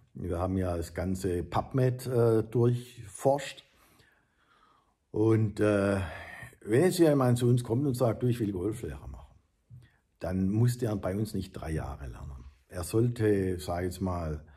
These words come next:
schon ein bisschen Bewegungstalent mitbringen, er sollte fit sein. Also das ist so eine Grundvoraussetzung. Und dann, ähm, muss er ein, zwei Kurse bei uns besuchen, aber dann kriegt er den Titel, wenn er die,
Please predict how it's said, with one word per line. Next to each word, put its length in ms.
schon 200
ein 100
bisschen 360
Bewegungstalent 800
mitbringen, 500
er 80
sollte 300
fit 260
sein. 500
Also 840
das 220
ist 200
so 140
eine 160
Grundvoraussetzung. 1120
Und 360
dann, 340
ähm, 1080
muss 320
er 100
ein, 200
zwei 540
Kurse 280
bei 140
uns 180
besuchen, 540
aber 180
dann 140
kriegt 300
er 80
den 200
Titel, 340
wenn 240
er 200
die, 360